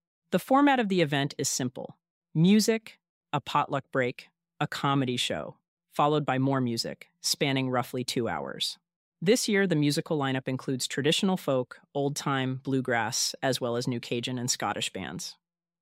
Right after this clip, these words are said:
The comedy act expands with new characters and a four-person skit. Pea Green, a rural crossroads, is also known for its agricultural significance, particularly the famous Olathe sweet corn.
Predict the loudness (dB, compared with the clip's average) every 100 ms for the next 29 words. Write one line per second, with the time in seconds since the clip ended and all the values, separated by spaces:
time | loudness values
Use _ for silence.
0 | -6 0 2 4 4 2 0 -2 -4 0
1 | 0 0 0 0 0 0 0 0 -2 0
2 | -2 -4 0 0 0 -2 -2 -4 -2 -4
3 | -6 _ _ _ _ _ _ -2 2 4
4 | 4 4 4 0 -4 0 0 0 0 0
5 | 0 -2 -4 -6 -4 0 2 2 2 2
6 | 2 0 -2 -2 0 -2 -2 -4 -4 -4
7 | -4 -2 -2 -2 -6 -10 -10 -4 -2 -2
8 | 0 0 2 0 -2 -4 -4 -2 -2 -2
9 | -2 -2 -4 -6 -6 -8 -12 -12